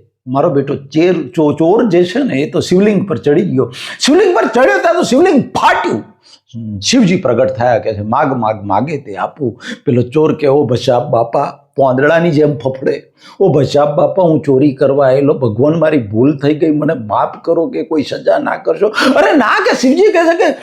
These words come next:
"માગ, માગ, માગે તે આપું, તારા પર પ્રસન્ન થયો છું." ચોરે વિચાર કર્યો કે ચોરી કરવા આય અને ભગવાન કે, "શિવજી મને પ્રસન્ન થયા અને માગ, માગ, માગે, તારા પર પ્રસન્ન છું."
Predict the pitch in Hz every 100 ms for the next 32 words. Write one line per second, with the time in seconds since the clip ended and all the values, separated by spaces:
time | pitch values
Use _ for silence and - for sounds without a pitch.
0 | - 160 180 285 262 220 147 147 143 185
1 | 233 214 120 120 110 107 127 175 180 180
2 | 110 - 208 269 170 185 170 127 131 -
3 | - - - 135 110 107 - 135 151 208
4 | 196 185 196 185 180 170 180 160 147 131
5 | - 190 190 180 _ _ _ _ _ _
6 | _ _ _ - 139 208 233 240 247 240
7 | 247 269 _ _ _ _ _ _ - 240
8 | 127 123 120 208 285 277 262 262 247 294
9 | 330 302 294 277 190 311 330 262 269 277
10 | 233 208 247 302 262 247 190 135 196 226
11 | 196 190 185 - - - - 190 302 381
12 | 403 359 403 427